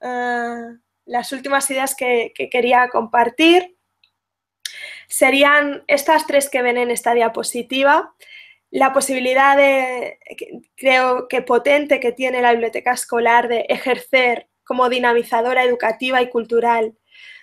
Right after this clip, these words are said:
de un centro educativo, situándose como ágora de, de este centro, como, como ese lugar donde todo el mundo tiene un espacio donde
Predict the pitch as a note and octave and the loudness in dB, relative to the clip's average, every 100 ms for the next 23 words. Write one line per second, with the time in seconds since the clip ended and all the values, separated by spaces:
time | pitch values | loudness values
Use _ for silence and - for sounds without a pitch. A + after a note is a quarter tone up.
0 | _ _ _ A3+ C4 B3 B3 B3 B3+ A#3 | _ _ _ 0 4 4 4 0 -4 -2
1 | A#3+ A3+ A3 G#3+ - A#3+ D#4 F4 C4+ C4 | 0 0 -2 -8 -8 0 0 0 -4 -2
2 | B3 B3+ C#4 - C#4+ C#4+ _ C#4 B3 A#3 | 0 2 2 4 2 2 _ -4 0 -2
3 | - - C4 C4+ A#3+ A3+ A3+ G#3 _ _ | -2 2 4 4 2 0 -2 -8 _ _
4 | _ _ _ A3+ B3 A#3+ A#3+ A#3 A3+ - | _ _ _ -2 2 4 4 4 0 -2
5 | B3 B3 B3 - B3 B3 B3 A#3+ A3 A3 | -4 -4 -6 -4 -2 -2 -4 -4 -4 -4
6 | B3 A#3+ A#3 - - _ _ _ _ _ | -4 0 0 -2 -12 _ _ _ _ _
7 | B3 B3 B3 B3 B3 B3 A#3+ - B3 - | -4 2 4 6 4 2 0 -2 0 2
8 | C#4 C4+ B3 C4 B3+ C4+ E4 - A#3+ B3 | 2 2 2 4 4 4 0 -4 -6 -6
9 | A#3+ B3 A#3+ A#3+ A#3+ C4 C4+ C4 C4+ C4+ | -4 -2 0 -2 -2 -2 -2 -2 -4 -4
10 | C4+ B3+ B3+ B3 - C4 D4 C#4 A#3+ A#3+ | -4 -6 -8 -6 -2 0 0 -2 -4 -4
11 | A3+ | -6